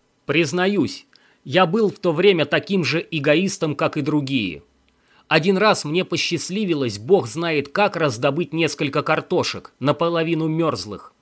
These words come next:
Прибыв к бивуаку, я поспешил испечь их в горячей золе. Один из моих товарищей сел около меня в надежде разделить со мной мой богатый завтрак.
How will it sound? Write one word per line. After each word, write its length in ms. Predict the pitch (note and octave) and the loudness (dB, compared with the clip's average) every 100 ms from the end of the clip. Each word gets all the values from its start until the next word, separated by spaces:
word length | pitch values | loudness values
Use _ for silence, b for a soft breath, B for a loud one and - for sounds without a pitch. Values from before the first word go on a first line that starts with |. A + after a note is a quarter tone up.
| _ b b b b b | _ b b b b b
Прибыв 460 | E3+ F#3+ F3 G#3 C#3 | 2 2 2 0 0
к 60 | |
бивуаку, 600 | C3+ E3+ E3+ F#3+ G#3 G3+ | -2 0 4 4 4 2
я 140 | B2+ D3 | -2 -2
поспешил 600 | E3 - D#3+ C#3+ F#3+ D#3+ | -2 -6 -4 -2 -2 -2
испечь 400 | C#3 - F#3 - | -4 -2 -2 -2
их 120 | G#2 | -6
в 60 | G2+ | -2
горячей 460 | C#3 D#3+ D3 C#3+ | 0 0 0 -2
золе. 400 | A2+ C#3+ C#3 F#2+ - _ _ b b b b b | -2 -2 0 -2 -6 _ _ b b b b b
Один 320 | C#3+ E3 G#3+ | 2 4 4
из 120 | G3 D#3 | 2 0
моих 260 | F#3+ F3 | 0 0
товарищей 640 | - F3+ A3 F#3 D3 C3 | 2 2 4 2 -2 -4
сел 380 | A2+ - G#3 G3 | -4 2 2 2
около 300 | C#3 B2+ D3+ | -4 -4 -2
меня 320 | D3 D3+ G3+ F#3 | -2 0 0 0
в 80 | |
надежде 500 | D3 C#3+ F#3 C#3+ C3+ | 0 0 0 -2 -2
разделить 480 | D#3 B2+ A#2 D#3+ G3+ | -2 -2 -2 -2 -2
со 160 | - F3+ | -2 -2
мной 240 | F3 E3+ | 0 0
мой 180 | C#3 D3+ | 0 0
богатый 460 | A#2+ C3 D3+ D3+ C#3+ | 2 2 2 0 -2
завтрак. 640 | G2+ C3 G#2 - E2+ - | 0 -2 -2 -6 -16 -18